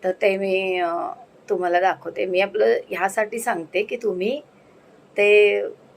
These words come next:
बघा, म्हणजे तुम्हाला जर त्याची कोणाला घ्यायची गरज वगैरे असेल तर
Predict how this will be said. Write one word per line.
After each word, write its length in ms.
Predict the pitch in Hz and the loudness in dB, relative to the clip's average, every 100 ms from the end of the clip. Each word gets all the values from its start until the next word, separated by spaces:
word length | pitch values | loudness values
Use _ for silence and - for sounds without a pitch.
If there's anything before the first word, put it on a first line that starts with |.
| - - | -20 -4
बघा, 420 | 175 196 190 185 | 2 2 2 -4
म्हणजे 520 | 147 139 151 151 139 - _ - _ _ _ _ - - - _ _ - | -4 -4 0 0 -2 -6 _ -20 _ _ _ _ -20 -20 -20 _ _ -8
तुम्हाला 300 | 175 165 160 | -2 0 0
जर 160 | 175 | -2
त्याची 540 | 175 160 156 160 156 156 - - - - | -4 -6 -6 -6 -4 -6 -10 -20 -20 -6
कोणाला 300 | 175 160 151 | -2 0 0
घ्यायची 400 | 170 180 156 165 | -4 -6 -6 -4
गरज 320 | 170 160 160 | 0 0 0
वगैरे 320 | 170 156 160 170 | -2 -2 0 -2
असेल 380 | 160 - | -4 -8
तर 40 | 208 | -8